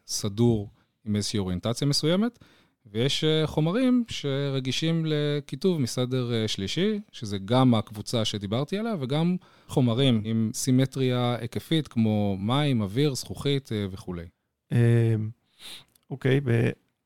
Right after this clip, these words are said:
Speaker 2: ואנחנו בעצם מחלקים את זה לכמה קבוצות, נכון? זה מה שאמרת. יש לנו את הקבוצה הראשונה,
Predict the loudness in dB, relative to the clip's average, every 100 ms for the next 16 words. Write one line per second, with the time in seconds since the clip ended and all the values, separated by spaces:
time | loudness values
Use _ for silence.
0 | _ _ _ _ -2 0 4 4 4 4
1 | 2 2 2 4 2 2 0 0 -4 -2
2 | -2 -2 _ -10 -2 0 0 -2 -2 -2
3 | -2 -2 -4 -6 -8 _ _ -12 -2 0
4 | 0 -4 -6 -6 0 2 0 -4 _ _
5 | _ _ -2 0 2 0 0 2